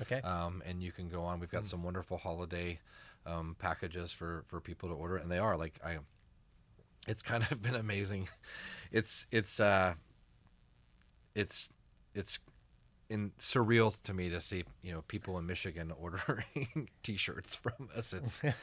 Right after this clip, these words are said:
Speaker 1: <laughs>
Speaker 2: it's, it's, it,
Speaker 1: Yeah.
Speaker 2: it is, especially to come from, you know, um, w-, when I first started talking to people about the Cafe Momentum concept, I was laughed out of rooms. I was, um, I remember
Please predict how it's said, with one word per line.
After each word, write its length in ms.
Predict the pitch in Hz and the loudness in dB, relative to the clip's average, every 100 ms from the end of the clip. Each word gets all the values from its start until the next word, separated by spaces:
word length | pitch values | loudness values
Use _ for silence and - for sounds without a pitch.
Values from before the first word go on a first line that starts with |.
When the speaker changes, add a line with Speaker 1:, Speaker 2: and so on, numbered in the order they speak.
| 165 - | 0 2
Speaker 1:
<laughs> 380 | 135 120 143 - | -2 -2 -4 0
Speaker 2:
it's, 260 | 104 - | 0 2
it's, 160 | 123 113 | -2 0
it, 160 | 143 - | 0 4
Speaker 1:
Yeah. 80 | 147 | 6
Speaker 2:
it 100 | 160 | 8
is, 200 | 151 147 | 6 6
especially 540 | 143 - 165 - 143 | 2 6 6 8 6
to 80 | 117 | 6
come 260 | - 113 | 4 2
from, 460 | 107 107 101 101 107 - | 2 0 0 -2 -4 -4
you 140 | 101 | 2
know, 280 | 92 90 87 - - - - - | 4 2 -2 -12 -20 -20 -20 -4
um, 500 | 92 90 85 82 82 - - - - - - 117 | 0 2 2 -2 -6 -12 -20 -20 -14 -14 -10 -10
w-, 160 | - | -8
when 140 | 139 107 | 2 6
I 80 | 120 | 6
first 300 | - 107 - | 6 0 2
started 460 | - 107 104 82 | 2 4 2 0
talking 360 | 107 92 - 92 | 2 2 2 -4
to 60 | 87 | -2
people 340 | 87 - 87 | -6 -4 -4
about 240 | 82 85 | 0 -2
the 80 | 82 | -2
Cafe 260 | - 85 95 | -8 -6 -4
Momentum 160 | 85 - | -6 -6
concept, 540 | 82 87 - 82 - | -4 -4 -4 -6 -6
I 120 | 69 90 | -4 -2
was 160 | 85 | 0
laughed 260 | 80 85 - | 0 -2 -2
out 100 | 82 | -4
of 60 | 78 | -4
rooms. 400 | 78 80 82 - | -6 -8 -8 -6
I 100 | 87 | -4
was, 360 | 87 82 78 - | -4 -4 -4 -6
um, 320 | 76 78 76 - - - - - | -6 -6 -8 -14 -18 -18 -14 0
I 80 | 101 | 2
remember 840 | 92 92 92 92 90 85 82 | 2 0 0 0 2 2 0